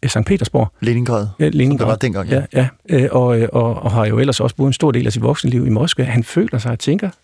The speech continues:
Speaker 1: om, øh, Rusland som et europæisk land, men i dag er de helt væk, ikke? Øh, så, så min pointe, det er, at det her, det har været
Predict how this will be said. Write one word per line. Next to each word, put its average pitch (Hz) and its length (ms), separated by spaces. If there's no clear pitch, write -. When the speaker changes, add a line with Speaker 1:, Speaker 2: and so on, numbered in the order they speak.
Speaker 1:
om, 131 200
øh, 135 260
Rusland 147 260
som 120 160
et 117 80
europæisk - 420
land, 185 180
men 143 140
i 139 40
dag 175 220
er 147 40
de 131 80
helt 120 260
væk, 120 280
ikke? 170 180
Øh, 117 260
så, - 260
så 139 120
min 127 140
pointe, 165 220
det 156 140
er, 139 220
at 123 200
det 151 80
her, 165 120
det 165 140
har 156 100
været 127 280